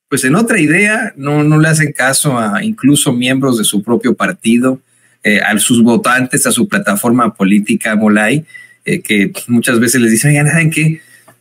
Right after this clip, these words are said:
Ok, entendemos este odio por López", como le dicen ellos, "pero ¿por qué no nos dan un poco de propuestas?". No, no,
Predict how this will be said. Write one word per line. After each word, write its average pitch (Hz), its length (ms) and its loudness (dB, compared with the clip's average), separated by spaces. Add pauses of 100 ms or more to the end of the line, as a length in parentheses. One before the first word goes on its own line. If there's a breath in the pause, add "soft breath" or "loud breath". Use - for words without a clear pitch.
(160)
Ok, 151 220 -2
entendemos 131 840 2
este 131 300 -2
odio 127 420 2
por 101 340 -2
López", 113 480 -2
como 107 220 0
le 104 100 4
dicen 113 300 0
ellos, 110 220 2
"pero 120 180 -4
¿por 131 100 -4
qué 147 80 -2
no 180 60 2
nos 170 140 2
dan 170 100 2
un 165 80 0
poco 170 200 0
de 151 120 0
propuestas?". 170 500 -2
No, 240 140 4
no, 220 300 2